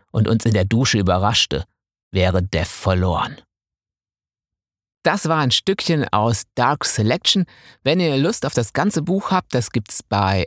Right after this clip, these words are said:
Amazon als E-Book oder als Taschenbuch. Oder ja, ihr könnt auch ein signiertes Taschenbuch direkt bei mir bekommen. Ähm, schreibt mir dazu vielleicht einfach auf Facebook. Ähm,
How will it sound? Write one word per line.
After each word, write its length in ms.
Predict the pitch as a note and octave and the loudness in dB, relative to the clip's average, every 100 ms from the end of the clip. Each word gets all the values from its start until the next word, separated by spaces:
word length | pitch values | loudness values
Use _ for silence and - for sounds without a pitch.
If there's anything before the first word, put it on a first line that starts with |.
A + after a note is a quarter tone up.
| - | -2
Amazon 600 | D#3 G3+ G3+ F#3+ F#3+ F3+ | -2 0 0 0 2 0
als 340 | - F#2 F#2+ - | 0 -2 -2 -2
E-Book 420 | F#3+ A3 A3 G#3+ - - - | 0 0 0 -4 -14 -20 -6
oder 220 | B2+ B2 | -2 0
als 200 | F#2 - | 0 -2
Taschenbuch. 680 | - F#3+ - G2 - C#3 - _ _ _ _ | -2 -2 0 0 0 -2 -6 _ _ _ _
Oder 340 | - G#3 G3+ - _ - | -4 0 0 -4 _ -4
ja, 180 | D#3+ G#3+ | -2 0
ihr 80 | - | 0
könnt 200 | D3 C#3+ | -2 -2
auch 100 | C3+ | -2
ein 100 | - | 0
signiertes 500 | B2 C3+ D#3+ F3 - | 0 0 0 0 0
Taschenbuch 800 | D3+ D3+ D3 C3 B2+ C3 B2+ - - _ _ | 0 0 0 0 0 0 -2 -6 -14 _ _
direkt 420 | - E3 D3+ _ | -4 -2 -4 _
bei 160 | - F#2 | -2 0
mir 180 | E3 A3 | 2 0
bekommen. 460 | A3+ G#3 A3 A#3 A3 - - - - - | 0 0 2 0 -2 -12 -20 -20 -8 -2
Ähm, 240 | D3 D3+ | 0 0
schreibt 280 | - - G3 | -2 -4 0
mir 80 | F#3 | 0
dazu 260 | B2+ - B2+ | 0 0 0
vielleicht 320 | A2 A#2+ - | 0 -2 -2
einfach 260 | A#2+ B2+ | -2 -2
auf 140 | - F#2 | -4 -4
Facebook. 560 | - F#2 - E2+ E2 - - - - - | 0 0 0 -2 -6 -12 -20 -20 -20 -6
Ähm, 320 | C3 D#3 D3+ | 0 0 0